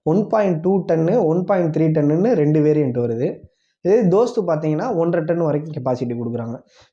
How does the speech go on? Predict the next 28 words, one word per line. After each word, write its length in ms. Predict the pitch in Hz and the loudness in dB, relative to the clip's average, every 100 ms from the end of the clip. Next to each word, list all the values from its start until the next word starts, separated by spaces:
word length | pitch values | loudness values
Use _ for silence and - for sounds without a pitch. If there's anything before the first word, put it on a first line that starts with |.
| - | -2
இந்த 140 | 139 | 0
மூணு 280 | 151 233 262 | 2 4 4
வண்டியில, 360 | 220 226 226 208 359 - - _ _ _ 143 | 2 2 4 2 2 -4 -18 _ _ _ -4
ஆஹ், 560 | 143 143 147 147 147 | -2 0 0 0 2
நீங்க 340 | 151 156 151 151 | 2 2 2 4
ஒரு 240 | 185 214 | 2 2
டன் 200 | 226 233 226 | 2 2 2
ஓட்டுறவங்களுக்கு 680 | 190 190 202 190 180 165 | 0 0 0 2 0 0
வந்து 140 | 170 240 | 0 0
டாடா 240 | 156 160 180 | 0 0 2
ஏசியே 340 | 170 160 160 | 0 0 -2
போதுமானது. 540 | 156 147 139 120 113 151 - _ _ _ _ - | 0 0 0 -2 -6 -8 -8 _ _ _ _ -4
இல்ல, 160 | 160 180 | 0 0
நாங்க 360 | 170 170 160 | 0 2 2
ஒரு 140 | 160 156 | 4 2
அதிகபட்சம் 480 | 156 160 160 196 | 2 2 2 0
ரெண்டரை 260 | 175 180 180 | 0 0 0
டன்னுக்கு 280 | 190 202 185 | 0 0 2
மேல 220 | 185 170 | 2 2
ஏத்துவோம் 500 | 151 151 147 143 135 127 | 2 2 0 0 0 -2
அப்படின்றவங்க 580 | 139 156 156 147 147 | -2 2 2 2 2
வந்து 220 | 143 165 208 | 2 2 2
தோஸ்து, 440 | 151 175 180 - 254 | 4 2 0 -4 -4
பிக்கப் 340 | 170 160 156 | -4 -2 -4
அந்த 180 | 131 135 | -2 -2
மாதிரி 180 | 131 127 | 0 0
வண்டிக்கு 280 | 127 135 123 | 0 0 -2
போகணும்னா, 440 | 117 117 110 113 | -2 -4 -4 -4